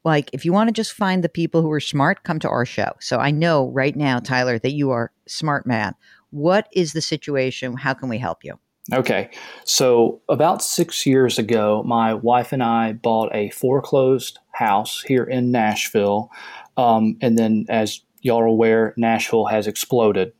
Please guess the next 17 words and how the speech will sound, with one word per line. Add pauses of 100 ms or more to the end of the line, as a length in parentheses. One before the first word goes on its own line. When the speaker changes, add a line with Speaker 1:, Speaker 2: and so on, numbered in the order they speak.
Speaker 2:
since
then. (440)
Uh, (160)
three
kids
later, (460)
uh, (220)
<laughs>
we
don't
know
if
we
should (440)
refinance
to (180)
get